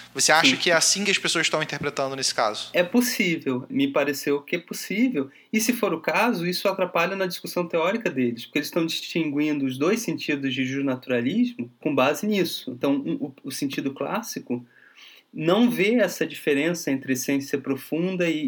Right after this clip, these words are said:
Speaker 2: e critérios de uso, porque pra eles a, o critério moral é um critério shallow, né? Um critério que tá disponível, que qualquer pessoa percebe imediatamente. Enquanto que os justnaturalistas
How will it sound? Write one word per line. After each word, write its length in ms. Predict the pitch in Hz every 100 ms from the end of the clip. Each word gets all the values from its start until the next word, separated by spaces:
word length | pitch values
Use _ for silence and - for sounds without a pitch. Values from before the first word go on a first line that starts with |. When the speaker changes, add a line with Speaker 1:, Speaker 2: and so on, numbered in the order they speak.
| 139
Speaker 2:
e 60 | 135
critérios 540 | 139 - 139 139 135
de 160 | 147 156
uso, 500 | 175 202 - 123 123 _ _
porque 220 | 143 123
pra 220 | - 160
eles 420 | 156 180 240 160 143
a, 240 | 127 123 - -
o 80 | 127
critério 380 | 123 123 127
moral 540 | 135 135 131 143 202 247 - _
é 80 | -
um 100 | 180
critério 880 | 180 170 160 165 180 190 185 180 170
shallow, 480 | 165 - 156 127 113
né? 100 | 117
Um 100 | 127
critério 440 | 135 123 139 143 160
que 80 |
tá 120 | - 143
disponível, 580 | 135 - 139 139 160
que 60 | -
qualquer 220 | - - -
pessoa 280 | 151 - -
percebe 480 | 151 - 143 143
imediatamente. 840 | 151 143 147 151 147 120 113 - - _
Enquanto 360 | 147 139 165 170
que 140 | -
os 100 | 160
justnaturalistas 1080 | 135 143 165 156 - 135 139 - 123 - -